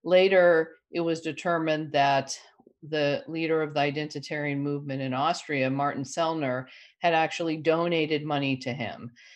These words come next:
And so you have all these linkages between New Zealand, different countries in Europe, and so on and so forth. So that's just an example of how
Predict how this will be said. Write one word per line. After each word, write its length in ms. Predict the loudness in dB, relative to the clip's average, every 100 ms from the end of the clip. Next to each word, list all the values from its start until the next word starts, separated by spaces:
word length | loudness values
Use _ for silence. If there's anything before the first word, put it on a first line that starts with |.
| -6
And 120 | -4 2
so 140 | 2
you 180 | 2 2
have 240 | 4 4
all 180 | 6 4
these 200 | 2 -2
linkages 800 | -2 -2 -2 -4 -2 0 0 -4
between 640 | -10 -6 -2 0 0 -4 -10 _ _
New 180 | -6 -6
Zealand, 760 | -2 0 2 2 2 0 -2 -6 -18 _ _ -8
different 360 | -6 -4 -6 -6
countries 460 | -8 -8 -10 -8
in 100 | -6
Europe, 400 | -2 0 0 -2 _ -14
and 120 | -10
so 160 | -6
on 80 | -6
and 80 | -4
so 160 | -4 -2
forth. 220 | -2 -2
So 120 | 2
that's 240 | 2 4
just 160 | 0 -2
an 60 | -4
example 560 | -2 2 2 2 -2
of 100 | -2
how 400 | 0 2 2 0